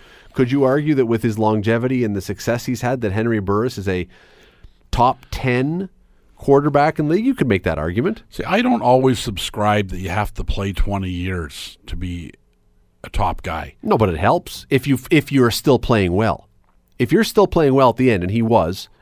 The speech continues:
Speaker 1: that helps to bolster your
Speaker 2: Oh,
Speaker 1: argument.
Speaker 2: without question, without question. But, I mean, I think, uh, we had the, uh, conversation a while ago about Eric Lindros getting in the Hall of Fame, and people say, "Well, he didn't play long enough." Well, they, I mean, they use his head like a piñata. He couldn't keep playing.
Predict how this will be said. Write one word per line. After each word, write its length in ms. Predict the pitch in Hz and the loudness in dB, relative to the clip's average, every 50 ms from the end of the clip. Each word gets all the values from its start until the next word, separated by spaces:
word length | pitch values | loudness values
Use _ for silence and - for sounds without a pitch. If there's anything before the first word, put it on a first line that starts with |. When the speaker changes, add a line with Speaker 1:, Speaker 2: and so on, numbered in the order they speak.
| _ _ - 120 | _ _ -6 -2
Speaker 1:
that 180 | 170 202 202 | 0 0 2
helps 280 | 160 135 110 - - - | 4 4 2 2 0 -4
to 80 | - | -6
bolster 360 | 95 90 95 92 85 - 95 90 | -2 -2 0 -2 -2 -2 -4 -4
your 240 | 82 80 78 78 | -2 -2 -4 -4
Speaker 2:
Oh, 60 | 78 80 | -2 -2
Speaker 1:
argument. 320 | 85 113 - - - - | -2 -2 -4 -8 -12 -14
Speaker 2:
without 280 | 175 160 156 160 185 180 | -8 -4 -2 -2 -2 -2
question, 420 | - 113 85 - - - 117 143 - _ - 120 | -4 -6 -6 -6 -6 -10 -12 -14 -18 _ -14 -10
without 240 | 135 139 147 151 | -6 -6 -6 -6
question. 460 | - - 117 92 92 - - 120 123 127 | -6 -8 -8 -8 -8 -10 -12 -10 -10 -8
But, 100 | 127 120 | -6 -4
I 40 | 123 | -4
mean, 180 | 123 131 131 123 | -2 -2 -2 -2
I 180 | 117 135 147 | -2 -2 -4
think, 440 | 143 - - 127 127 123 - - - - - 113 | -4 -4 -4 -4 -4 -4 -8 -12 -20 -20 -16 -12
uh, 200 | 110 107 107 104 | -10 -8 -8 -6
we 100 | 107 107 | -6 -6
had 160 | 117 117 107 | -6 -6 -6
the, 180 | 110 110 107 107 - - - 98 | -6 -6 -8 -8 -10 -12 -14 -14
uh, 40 | 92 | -10
conversation 760 | - 117 113 113 107 101 - - 110 104 98 - - 104 98 | -6 -6 -4 -4 -4 -6 -6 -6 -8 -8 -8 -8 -8 -8 -8
a 60 | 92 | -6
while 240 | 90 95 98 101 101 104 | -6 -6 -4 -4 -4 -6
ago 200 | 101 92 90 90 | -6 -6 -8 -8
about 220 | 87 92 92 92 | -8 -8 -8 -6
Eric 240 | 98 98 95 92 - | -4 -4 -4 -4 -6
Lindros 440 | 98 98 98 98 98 92 90 - - | -6 -6 -4 -4 -4 -4 -6 -6 -8
getting 260 | - 98 92 95 92 | -8 -8 -6 -6 -6
in 100 | 92 87 | -8 -8
the 60 | 85 | -8
Hall 220 | 87 101 98 92 87 | -6 -6 -6 -6 -6
of 80 | 85 - | -8 -8
Fame, 260 | - 98 95 92 87 | -8 -8 -8 -6 -8
and 80 | 90 - | -6 -4
people 240 | - 95 - 92 | -4 -4 -6 -8
say, 180 | - - 95 92 | -10 -8 -8 -8
"Well, 140 | 92 92 95 | -8 -6 -6
he 80 | 98 | -6
didn't 220 | 98 110 107 87 78 | -4 -6 -6 -6 -6
play 180 | - 110 110 110 | -4 -4 -2 -2
long 280 | 101 92 85 82 78 | -4 -4 -6 -8 -10
enough." 240 | 71 71 - - - - - - - - - - - - - - - - _ - | -12 -12 -12 -14 -14 -18 -20 -20 -20 -20 -20 -20 -20 -20 -20 -20 -20 -20 _ -10
Well, 160 | - 135 131 | -4 -2 0
they, 140 | 123 120 120 - 101 127 104 117 127 - | 2 0 0 -2 -4 -12 -12 -12 -12 -8
I 60 | 123 | -6
mean, 100 | 123 135 127 | -4 -2 0
they 100 | 123 127 | 2 2
use 180 | 143 156 131 | 2 2 0
his 160 | 127 101 - - | 0 -2 0 2
head 160 | 123 127 120 | 2 2 2
like 160 | 110 98 - | 0 -2 -2
a 60 | 95 - | -2 -2
piñata. 520 | - 107 98 92 98 104 117 135 127 95 | -2 -2 -2 -2 -2 0 0 0 0 0
He 100 | 85 101 | 0 -2
couldn't 320 | - - - 147 147 131 101 | -4 -2 0 0 0 0 -4
keep 340 | - - 123 120 107 - - | -6 -6 -4 -6 -4 0 -2
playing. 560 | - 113 120 139 160 156 101 80 - 76 | 0 0 2 2 2 2 0 -2 -8 -18